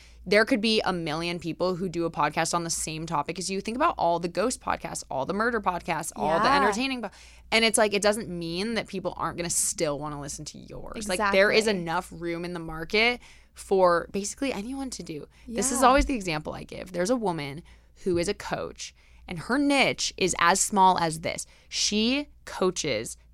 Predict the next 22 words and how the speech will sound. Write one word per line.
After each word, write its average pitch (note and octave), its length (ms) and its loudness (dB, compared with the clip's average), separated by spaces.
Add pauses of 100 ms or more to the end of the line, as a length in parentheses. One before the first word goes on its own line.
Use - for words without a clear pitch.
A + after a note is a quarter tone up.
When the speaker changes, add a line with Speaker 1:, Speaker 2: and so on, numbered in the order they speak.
(160)
Speaker 1:
budding F#3 540 4
psychics, D3+ 680 0
so - 160 -2
people G#3+ 360 0
that A#3+ 160 2
believe E3+ 400 -2
they E3+ 100 2
have, C#3+ 360 -2
like, D#3 280 -8
Speaker 2:
The G#3 140 -8
ability. F3+ 340 -6
Speaker 1:
intuition F3 600 0
but F#3 100 2
Speaker 2:
Yeah. G3+ 80 -2
Speaker 1:
don't E3 220 4
know E3+ 100 -2
how F3 140 0
to D#3+ 60 0
hone E3 280 -4
in E3+ 140 -6
on G3 160 4
it. C#4 200 0